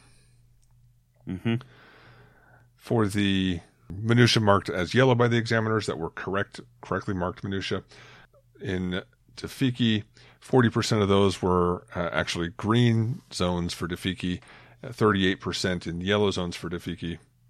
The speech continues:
Speaker 2: and then the same ones in Alchemetric, forty-seven percent in green plus zones, thirty-nine percent in, uh, the yellow zones. But overall, I, I think w-, the, the story that they're, they,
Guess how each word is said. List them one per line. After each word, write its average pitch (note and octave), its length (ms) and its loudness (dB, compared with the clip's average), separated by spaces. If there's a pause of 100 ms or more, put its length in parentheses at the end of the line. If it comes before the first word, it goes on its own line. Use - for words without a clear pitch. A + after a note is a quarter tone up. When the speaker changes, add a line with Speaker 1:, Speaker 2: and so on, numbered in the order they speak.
(480)
Speaker 2:
and F#2+ 140 -2
then F#2 100 0
the F2+ 80 -2
same G2 260 0
ones F2+ 440 -2
in F2+ 220 -4
Alchemetric, G2+ 640 0
forty-seven G2 480 0
percent - 420 -4
in E2 320 -8
green G2 360 2
plus A2 340 -2
zones, F#2 500 -2 (460)
thirty-nine F2 400 2
percent - 480 -8
in, E2 340 -6
uh, D2+ 220 -6
the - 80 -10
yellow C#2+ 260 -2
zones. - 400 -10 (440)
But D3 220 0
overall, B2 760 4 (260)
I, - 40 -12 (100)
I A2+ 60 -8
think G#2+ 180 -4
w-, G#2+ 200 -4
the, G#2+ 300 -4 (200)
the G#2+ 180 -2
story G#2+ 400 4
that F#2 120 2
they're, G2+ 140 4 (140)
they, G2 160 2